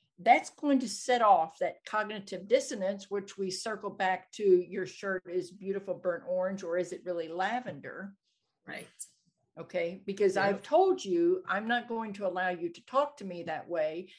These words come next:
Speaker 1: But then I turn around and talk to myself that way. And you're like, "Well,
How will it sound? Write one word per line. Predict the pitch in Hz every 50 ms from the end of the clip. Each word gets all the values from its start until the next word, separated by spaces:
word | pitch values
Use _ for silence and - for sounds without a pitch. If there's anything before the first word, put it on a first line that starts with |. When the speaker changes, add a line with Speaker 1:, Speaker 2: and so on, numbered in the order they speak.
| - _ _ -
Speaker 1:
But | 208 196 -
then | 226 233 240
I | 226 196
turn | 190 196 - 214 202 190
around | 185 185 180 180
and | 180 170 170 170
talk | - 175 - - -
to | 185
myself | 170 151 143 151 - - - 262 277 269 269 -
that | 202 170 180 170
way. | 175 170 170 175 170
And | 180 185
you're | 202 202
like, | 190 185 170 139 - - _ _
"Well, | 185 190 190 185 175